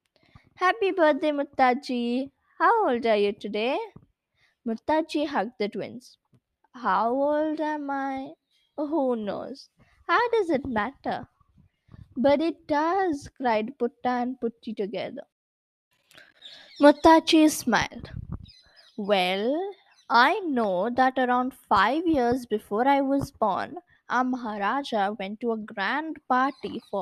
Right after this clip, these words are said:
Indian Maharajas and Maharanis in Delhi. A British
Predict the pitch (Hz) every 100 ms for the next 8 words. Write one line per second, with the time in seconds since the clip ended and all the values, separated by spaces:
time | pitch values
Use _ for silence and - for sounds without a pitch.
0 | - - 240 262 285 285 247 240 220 302
1 | 240 247 277 269 - 214 208 214 208 208
2 | 220 240 247 247 220 185 190 214 190 -
3 | _ - - - _ - - 226 214 269
4 | 330 403 415